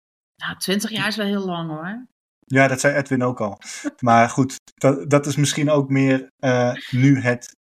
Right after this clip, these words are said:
Speaker 2: idee. Kijk, ik denk op het moment dat ik richting de pensioenleeftijd ga, dan zal ik achtenzestig zijn, bij wijze van.
Speaker 1: Mhm.
Speaker 2: Dus als ik daar nu dus al twaalf jaar, zeg maar, vanaf kan snoepen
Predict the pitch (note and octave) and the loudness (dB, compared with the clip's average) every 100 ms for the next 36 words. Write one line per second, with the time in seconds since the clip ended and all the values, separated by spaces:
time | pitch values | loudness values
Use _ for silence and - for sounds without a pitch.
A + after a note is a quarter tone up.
0 | - C3 C#3+ C3+ G#2+ C3+ C3+ A2+ _ _ | -6 0 2 2 0 -2 -2 -2 _ _
1 | _ _ _ _ _ _ _ _ _ _ | _ _ _ _ _ _ _ _ _ _
2 | - C#3+ B2+ C#3+ C#3 C#3 B2+ B2 B2+ B2+ | -6 -2 2 2 2 -4 -6 -4 -2 -2
3 | A#2+ B2 C3+ C3 - B2+ - A#2+ A#2 A2+ | 0 -2 -2 -4 -2 -2 -2 -2 -2 -2
4 | A#2 A#2 - C#3+ C#3 A2+ - G#2+ - A2 | -4 -4 -2 -2 0 0 -4 -10 -4 -4
5 | B2+ A#2+ A#2 B2+ - - - _ _ _ | -2 0 0 -2 -10 -20 -20 _ _ _
6 | _ - C3 - B2 B2+ - G#2+ - F#2+ | _ 0 0 0 0 0 0 -4 -4 -4
7 | D#2+ _ A#2 G#2+ G#2+ G#2+ - G#3 - G#3+ | -4 _ -2 2 2 0 -6 -10 -8 -8
8 | G#3 F#3+ F#3 _ _ _ _ - B2+ A#2+ | -6 -6 -8 _ _ _ _ -4 0 0
9 | - - C#3 C3 B2+ B2+ C3+ C3 - _ | -4 -2 0 0 0 2 2 0 -6 _
10 | _ A#2+ C3+ D3 B2+ A2+ - - C3 B2+ | _ -2 -2 0 0 -2 -2 2 2 2
11 | - - _ A#2 A#2 A#2+ A#2 A2+ A2+ G2+ | -6 -20 _ 0 2 2 0 -4 -4 -2
12 | A#2+ A#2+ C#3 - A2 - C#3+ C3 A2+ | 0 0 0 -2 -4 -2 -2 -2 -4